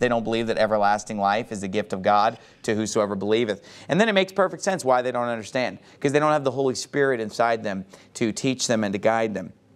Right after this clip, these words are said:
And the Bible's clear, "None of the wicked shall understand."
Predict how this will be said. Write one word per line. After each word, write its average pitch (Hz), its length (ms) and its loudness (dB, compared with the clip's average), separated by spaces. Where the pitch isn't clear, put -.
And 135 140 2
the 127 40 2
Bible's 135 300 2
clear, 175 260 2
"None 120 300 0
of 139 120 -4
the 151 80 4
wicked 156 380 0
shall 123 220 2
understand." 127 640 -4